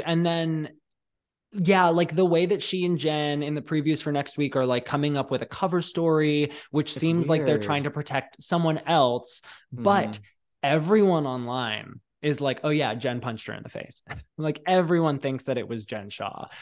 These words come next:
Speaker 1: So I, I feel like if they were trying to deflect and make it seem like they were trying to, like, protect someone else, they, I don't know if they did a great job.
Speaker 2: There's,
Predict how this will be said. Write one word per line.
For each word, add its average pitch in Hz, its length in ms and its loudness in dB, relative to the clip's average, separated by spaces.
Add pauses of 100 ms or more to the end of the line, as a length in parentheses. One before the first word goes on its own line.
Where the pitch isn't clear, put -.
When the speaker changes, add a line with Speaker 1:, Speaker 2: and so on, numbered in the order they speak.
(120)
Speaker 1:
So 143 500 4 (220)
I, 160 260 0
I 165 120 4
feel 175 440 2
like 147 360 0 (200)
if 151 180 -4
they 147 180 2
were 143 320 2
trying 143 480 -2
to 127 500 -4 (520)
deflect 143 480 0
and 139 140 0
make 135 180 -2
it 135 120 -6
seem 135 220 -2
like 135 160 -2
they 131 140 0
were 127 120 -4
trying 131 340 -4
to, 131 60 -2
like, 120 200 -4 (200)
protect - 440 -2
someone 131 440 -2
else, 160 480 2 (300)
they, 131 380 0
I 127 80 -4
don't 143 120 4
know 135 80 4
if 123 80 -2
they 120 120 0
did 117 100 -4
a 110 40 -6
great 98 220 -6
job. 104 240 -2
Speaker 2:
There's, 151 200 4